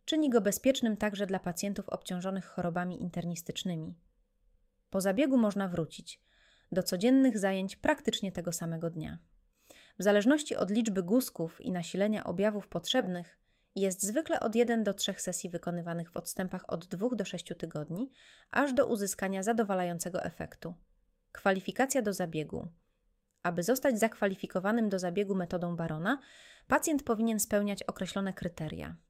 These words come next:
Jest to ważne, aby zapewnić najwyższą skuteczność i bezpieczeństwo procedury. Lekarz dokonuje oceny na podstawie następujących czynników.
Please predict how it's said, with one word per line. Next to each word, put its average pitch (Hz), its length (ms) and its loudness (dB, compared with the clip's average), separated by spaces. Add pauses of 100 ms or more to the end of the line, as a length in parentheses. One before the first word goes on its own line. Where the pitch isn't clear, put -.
(100)
Jest 190 320 -2
to 185 120 0
ważne, 214 380 4
aby 175 220 -2
zapewnić 214 480 -2
najwyższą 233 460 -2
skuteczność 202 640 -6
i 254 100 -4
bezpieczeństwo 175 600 -4
procedury. 160 640 -6 (920)
Lekarz 302 300 4
dokonuje 247 480 4
oceny 214 380 0
na 190 120 0
podstawie 196 440 -2
następujących 165 760 -6
czynników. - 720 -8